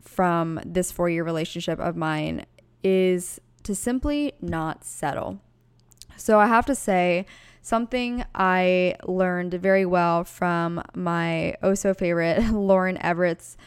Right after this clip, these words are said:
Bostic from The Skinny Confidential. She has always talked about her relationship with Michael, her husband, um, and shared her tidbits into what she thinks works and doesn't work. And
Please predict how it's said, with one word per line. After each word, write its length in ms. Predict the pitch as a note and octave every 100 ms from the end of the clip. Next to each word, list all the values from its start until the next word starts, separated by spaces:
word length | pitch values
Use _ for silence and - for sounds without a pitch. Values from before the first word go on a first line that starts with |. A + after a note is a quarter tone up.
| - -
Bostic 600 | - D#3 F#3 - B3 A3+
from 340 | - G3+ F3 E3+
The 80 | F3+
Skinny 260 | - F3+
Confidential. 760 | E3+ F3 F3 E3+ E3 - E3+ E3+ - - _
She 280 | - - C#4
has 200 | D#4+ C#4
always 520 | - G3 F#3 F3+ F3+ -
talked 300 | - F#3 F#3
about 200 | F#3 E3
her 220 | F#3 F#3
relationship 800 | F3 F3+ E3 - F3+ - F3 E3+ - -
with 320 | F3 E3 -
Michael, 500 | F#3+ E3+ E3 F3+ F3
her 160 | F#3+ F3+
husband, 560 | F#3 E3 - E3+ E3 F3+ - - -
um, 420 | F#3+ F#3 F3 F3 - -
and 520 | F#3 F#3 F3+ F3 F3+
shared 520 | - - G3 F#3 F3+
her 580 | G3 G3+ F#3 F3+ F3 - _ -
tidbits 540 | G#3 F3 - D#3+ -
into 340 | F#3 F3 F3+
what 220 | E3 D#3+ F#3
she 160 | -
thinks 420 | F3+ E3+ E3+ -
works 420 | - G3 G#3 - -
and 240 | E3 E3
doesn't 300 | G3 G#3 G#3
work. 260 | F#3 F3+ F3+
And 340 | - F#3 F3